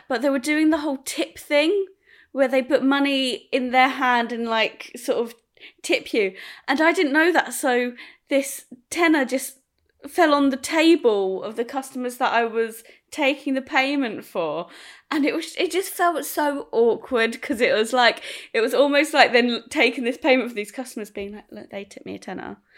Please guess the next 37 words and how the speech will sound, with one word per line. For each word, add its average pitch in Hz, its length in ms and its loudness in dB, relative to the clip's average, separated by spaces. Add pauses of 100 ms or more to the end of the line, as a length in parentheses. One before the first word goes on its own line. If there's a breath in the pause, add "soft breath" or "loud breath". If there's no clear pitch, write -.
(180 soft breath)
And, 233 120 4
um, 233 220 0
I 254 80 10
mean, 254 160 2
they 254 140 8
actually 247 280 6
tipped - 140 -2
me 208 80 -10
thirty 233 320 2
quid - 240 -6
'cause 180 260 -6 (460 loud breath)
two 240 220 2
of 208 120 0
them 180 500 0
did 233 140 -4
the 226 80 -4
handshaky 190 640 -2
thing. 117 360 -8 (200 loud breath)
They 202 100 4
had 208 120 2
also 214 280 0
left 202 260 -4
change 190 300 -2
on 190 100 -6
the 185 80 -8
table, 190 560 -2
so, - 120 -18 (100)
you - 140 -14
know, - 140 -16 (840 soft breath)
I - 60 -10
made 196 180 -2
a 202 60 -4
lot 196 100 0
of 190 60 -6
money 196 220 -2
that - 160 -10
night. 180 240 -4